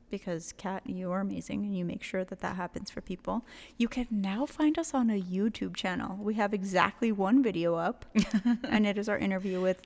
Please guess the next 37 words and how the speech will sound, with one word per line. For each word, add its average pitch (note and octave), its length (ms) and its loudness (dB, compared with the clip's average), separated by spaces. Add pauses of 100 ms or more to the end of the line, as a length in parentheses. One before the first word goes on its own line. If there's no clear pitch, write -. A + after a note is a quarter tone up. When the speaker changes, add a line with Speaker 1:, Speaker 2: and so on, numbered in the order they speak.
Speaker 1:
the G3+ 140 0
amazing F#3 440 0
Sofia F#3 340 -2
Segovia. F#3 500 2 (140)
Speaker 2:
For F#3+ 180 -2
now. D3 440 0 (220)
Speaker 1:
For G#3 160 -2
now. G3+ 360 4 (240)
Speaker 2:
You G3+ 140 4
know, G3+ 280 2
I, F#3 120 0 (100)
you F#3+ 180 4 (100)
kn-, D#3+ 180 -6
now F#3+ 220 6
that G3+ 160 2
we F3 100 0
have E3+ 200 -2
the E3+ 60 -2
Loteria, D3+ 840 2
um, C3+ 460 2 (420)
two A#3+ 180 4
different E3+ 360 0
sets. - 500 -2
Speaker 1:
Yes. F3 220 2
Speaker 2:
Well, D#3+ 120 6
three, D#3+ 360 0
technically, C#3+ 520 -4
if C3 120 -8
you C#3 40 -4
do C#3 280 -4
old C3+ 180 -2
school - 300 0
as F3 120 2
well. A2 140 -2
Speaker 1:
Original. - 180 -2 (120)
Speaker 2:
Right. F3+ 220 0
Speaker 1:
Mm-hmm. D#3+ 100 -2